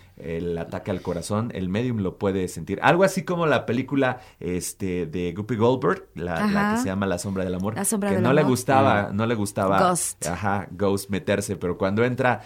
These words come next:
Speaker 1: el muchacho dentro de ella, es ahí una medium, este,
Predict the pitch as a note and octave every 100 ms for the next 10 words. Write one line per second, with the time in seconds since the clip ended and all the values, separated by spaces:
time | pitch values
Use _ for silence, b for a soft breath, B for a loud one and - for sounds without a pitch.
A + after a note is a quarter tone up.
0 | B - F#2+ G2 G#2 G#2+ A#2 A2+ G#2 G#2
1 | G#2+ A2+ G2+ A2+ A#2 B - G2+ G2 F#2
2 | G2+ G#2+ F#2+ G2 G2 G#2 G#2 G2 b b
3 | E2+ E2 D#2+ - - E2 E2 E2